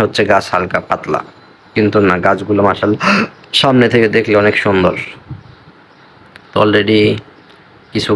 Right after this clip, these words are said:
গাছে ফলও চলে আসছে। তো সারের অভাব কিছুটা দেখতে পাচ্ছি, এই জন্য আমরা সারটা দিয়ে দিব। আপনারাও চাইলে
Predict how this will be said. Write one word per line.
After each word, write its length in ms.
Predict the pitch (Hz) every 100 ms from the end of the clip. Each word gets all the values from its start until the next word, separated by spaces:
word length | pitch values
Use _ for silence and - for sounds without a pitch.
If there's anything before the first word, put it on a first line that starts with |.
| 110
গাছে 240 | - 113 98 117
ফলও 260 | 117 107 98 110
চলে 180 | 95 87
আসছে। 220 | 80 - - - - - - - - - - - - - - - - - - - - - - - - - - - - - - - - - - - - - - - - -
তো 60 | 170
সারের 420 | 170 92 104 98 101
অভাব 200 | 98 95 - -
কিছুটা 300 | - 101 90
দেখতে 260 | 92 - 90
পাচ্ছি, 220 | 92 - 113
এই 60 | 95
জন্য 140 | 98 92
আমরা 140 | 92 95
সারটা 400 | - 85 - 85
দিয়ে 200 | 92 87
দিব। 160 | 87 92 - - - - - - - - - - -
আপনারাও 400 | - 113 110 110
চাইলে 300 | 127 120